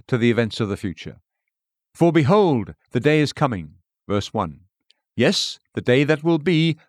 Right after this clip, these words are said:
burning like a furnace," verse one. "The day of vengeance," Isaiah sixty-one two, sixty-four two, and sixty-six fifteen to sixteen. "Then will all the proud,"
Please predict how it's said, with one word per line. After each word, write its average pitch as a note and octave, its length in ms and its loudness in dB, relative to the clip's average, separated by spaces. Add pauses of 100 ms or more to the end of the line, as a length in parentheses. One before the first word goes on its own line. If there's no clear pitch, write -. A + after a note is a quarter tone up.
burning D3+ 480 0
like C3+ 280 -4
a C#3+ 60 -2
furnace," - 720 -6 (220)
verse G2+ 260 -6
one. G#2+ 300 -8 (460)
"The B2 100 -2
day D#3+ 240 2
of E3 160 2
vengeance," B2 720 -4 (260)
Isaiah D3+ 380 2
sixty-one E3 800 -2 (160)
two, D3+ 440 0 (200)
sixty-four E3 800 0 (120)
two, D#3 460 2 (220)
and B2+ 420 -2
sixty-six - 720 -2
fifteen D3 440 -2
to C3 80 -4
sixteen. E2+ 580 -8 (920)
"Then F#3+ 380 2
will E3+ 480 4
all F3+ 380 4
the C#3+ 160 2
proud," C3 760 0